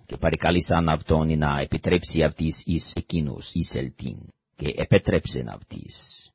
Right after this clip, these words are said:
Εξελτώντα δε τα δαιμόνια από του ανθρώπου, εισήλθον εις τους κήρους, και όρμησεν οι αγγέλοι κατά του κρυμνού, εις την λίμνη, και απεπνιγεί. Ιδόντες δε βοσκόντες το γεγονός, έφυγον,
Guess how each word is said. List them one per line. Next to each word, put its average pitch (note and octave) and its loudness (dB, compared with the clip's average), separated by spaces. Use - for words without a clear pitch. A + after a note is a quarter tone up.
Εξελτώντα F2+ 0
δε B1+ -12
τα - -12
δαιμόνια C2 -6
από D2+ -2
του C#2+ -4
ανθρώπου, C2+ -6
εισήλθον E2 -6
εις - -12
τους - -10
κήρους, - -10
και C2+ -6
όρμησεν E2+ 2
οι D2+ -2
αγγέλοι B1+ -10
κατά C2+ -10
του D#2+ -2
κρυμνού, D2+ -4
εις D#2 -4
την D2 -4
λίμνη, E2 -2
και - -10
απεπνιγεί. C#2+ -10
Ιδόντες G2+ 2
δε G2+ 2
βοσκόντες G2 2
το G#2 0
γεγονός, G#2 -2
έφυγον, C#2+ -2